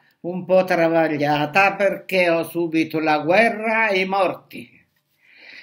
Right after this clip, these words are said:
Ma ho ris-, ho risolto ne-, con la mia presenza, con il, il coraggio di vivere, di andare avanti. E l'ho fatto, ho sofferto, ho, sono stata molto male,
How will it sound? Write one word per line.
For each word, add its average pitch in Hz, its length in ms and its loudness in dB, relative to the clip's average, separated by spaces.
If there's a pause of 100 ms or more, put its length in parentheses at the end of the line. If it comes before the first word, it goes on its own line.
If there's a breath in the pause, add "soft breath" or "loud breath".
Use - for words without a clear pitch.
(200 loud breath)
Ma 170 460 -4
ho 185 260 0
ris-, 180 320 -6
ho 180 260 -4
risolto 196 720 0
ne-, 175 560 2
con 175 300 0
la 165 220 0
mia 165 640 2 (760)
presenza, 170 760 0
con 175 380 0
il, 180 800 -2
il 185 120 -4
coraggio 185 680 2
di 175 280 -4
vivere, 190 680 0 (400)
di 180 180 0
andare 196 400 4
avanti. 196 640 2 (960)
E 220 180 2
l'ho 220 160 6
fatto, - 760 0
ho 175 340 -4
sofferto, 156 800 -4
ho, 190 400 0
sono - 120 -12
stata 151 340 -4
molto 147 360 -6
male, 156 680 -2